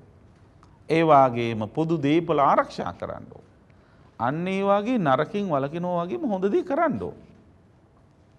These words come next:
හොඳ දේ නොකර හොඳ වෙන්න බෑ.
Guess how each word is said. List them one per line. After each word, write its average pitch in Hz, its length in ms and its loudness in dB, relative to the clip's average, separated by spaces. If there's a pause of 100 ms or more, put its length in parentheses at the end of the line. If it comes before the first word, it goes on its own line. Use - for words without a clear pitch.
(420)
හොඳ 135 200 -2 (100)
දේ 220 320 2
නොකර 147 440 -2
හොඳ 127 220 -2
වෙන්න 120 360 -2
බෑ. 156 240 -6